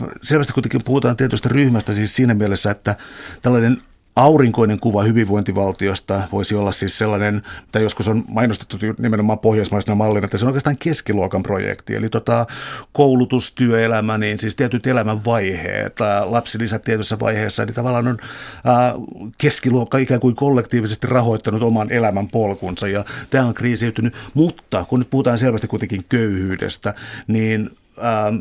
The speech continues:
eikö se ole kuitenkin niin, että yksi asia on juuri se, että tämä ei ole tällaista, ää,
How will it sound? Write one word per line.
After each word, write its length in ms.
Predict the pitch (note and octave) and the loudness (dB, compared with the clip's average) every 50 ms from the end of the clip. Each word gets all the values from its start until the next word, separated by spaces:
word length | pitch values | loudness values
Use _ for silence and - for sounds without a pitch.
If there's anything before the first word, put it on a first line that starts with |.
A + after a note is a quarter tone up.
| - - - - - - A2 A2+ | -6 -10 -16 -18 -18 -16 -14 -8
eikö 140 | C#3 - | -4 -2
se 80 | - C3+ | 0 0
ole 60 | A#2+ | 0
kuitenkin 280 | - D#3+ B2 A#2 C3+ C3+ | 2 0 0 2 2 2
niin, 140 | D3 C#3 A#2+ | 2 2 2
että 120 | - B2 | 0 0
yksi 180 | C3+ B2+ - C3 | 0 0 -2 -2
asia 180 | G#2+ A2+ A#2 | -2 0 0
on 80 | A#2 B2 | 0 0
juuri 200 | B2 A#2+ A2+ G2+ | 0 0 -2 -2
se, 100 | G#2+ B2+ | -2 -2
että 140 | A#2 - A2 | -2 -2 -2
tämä 200 | A#2+ A2+ A2+ A#2 | -2 -2 -2 -2
ei 240 | - C3+ B2+ A#2+ - | 0 -2 -2 -2 -2
ole 280 | - B2+ D3 D#3 C3 | 0 2 4 4 2
tällaista, 460 | - - - - G#2 G2 - - - G#2 | 2 -2 -4 -4 -4 -4 -4 -4 -4 -4
ää, 760 | G2+ - - - - - - - - G#2+ G#2 G2+ G2+ G#2 | -4 -4 -8 -16 -20 -20 -12 -6 -4 -2 0 0 0 0